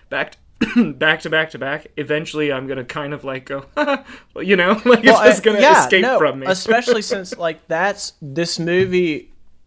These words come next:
Speaker 2: relies heavily on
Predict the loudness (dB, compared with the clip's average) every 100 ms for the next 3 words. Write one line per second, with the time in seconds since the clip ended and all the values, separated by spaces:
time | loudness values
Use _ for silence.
0 | _ _ _ _ -10 -2 -2 2 4 4
1 | 2 -2 -6 -4 -4 -4 -4 -2 -2 -4
2 | -10 _ _ _ _ -4 0 0 0 0
3 | -2 -4 -8